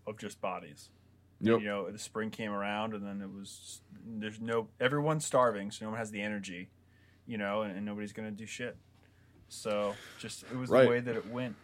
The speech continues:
Speaker 1: And it
Speaker 2: And it
Speaker 1: reminds
Speaker 2: was
Speaker 1: me, too
Speaker 2: awful. Yeah.
Speaker 1: Oh, yeah. But, like, if you gotta think about it, too, at that point, the environment that they depict in this movie alone, let alone the reality of where these guys were in nineteen forty-two, is so insane.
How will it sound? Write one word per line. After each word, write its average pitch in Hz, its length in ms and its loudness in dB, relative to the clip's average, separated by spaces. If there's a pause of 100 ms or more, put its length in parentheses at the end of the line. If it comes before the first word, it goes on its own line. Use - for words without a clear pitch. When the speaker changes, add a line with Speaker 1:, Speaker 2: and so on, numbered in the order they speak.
(120)
Speaker 1:
And 131 200 4
it - 40 -20 (300)
Speaker 2:
And - 0 -
it 202 60 0
Speaker 1:
reminds 196 300 10
Speaker 2:
was 170 100 6
Speaker 1:
me, - 40 4
too 101 60 6
Speaker 2:
awful. 156 360 6 (220)
Yeah. 117 200 -2
Speaker 1:
Oh, 175 100 10
yeah. 110 200 8 (220)
But, 170 140 6
like, 185 160 10
if 165 60 -2
you 156 60 0
gotta 254 140 8
think 226 160 2
about 160 220 8
it, - 80 -12
too, 147 320 0
at 110 140 -2
that 107 200 2
point, 110 240 -8 (320)
the 147 120 -2
environment 135 840 8 (440)
that 127 160 -2
they 123 160 4
depict 143 460 0
in 120 100 -2
this 110 140 -8
movie 127 260 2
alone, 110 500 2 (440)
let 131 120 10
alone 120 360 6
the 107 80 -2
reality 107 500 4
of 98 100 -4
where 98 140 -6
these 95 140 -8
guys 98 260 -2
were 104 280 -2
in 101 80 -4
nineteen 98 360 -8
forty-two, 95 560 -12 (640)
is 123 120 -4
so 139 400 6
insane. 95 480 -4